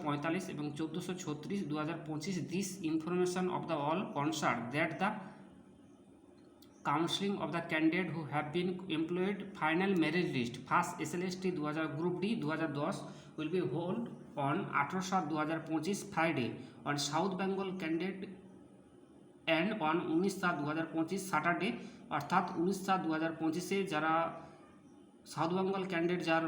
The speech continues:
রয়েছেন এবং গ্রুপ ডি যে দু হাজার দশ যে অনুষ্ঠিত হয়েছিল আঠারো সাত দু হাজার পঁচিশ শুক্রবার, তোমরা কিন্তু কাউন্সেলিং নোটিশটি ডাউনলোড করে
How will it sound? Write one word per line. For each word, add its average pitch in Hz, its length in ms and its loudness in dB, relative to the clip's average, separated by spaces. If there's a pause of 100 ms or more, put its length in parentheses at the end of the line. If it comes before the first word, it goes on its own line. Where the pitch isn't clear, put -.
রয়েছেন 180 340 0 (1600)
এবং 147 140 -2 (120)
গ্রুপ 175 200 4
ডি 180 120 2
যে 196 60 2 (120)
দু 156 120 -2
হাজার 165 180 0 (100)
দশ 180 140 2 (240)
যে 165 120 2
অনুষ্ঠিত 180 380 2
হয়েছিল 180 220 2 (220)
আঠারো 160 260 2
সাত 185 180 2
দু 151 100 -4
হাজার 160 220 0
পঁচিশ 170 340 0
শুক্রবার, 180 400 0 (500)
তোমরা 170 280 4
কিন্তু 185 280 0 (2750)
কাউন্সেলিং 170 460 2
নোটিশটি 180 400 0
ডাউনলোড 165 340 4 (100)
করে 165 160 2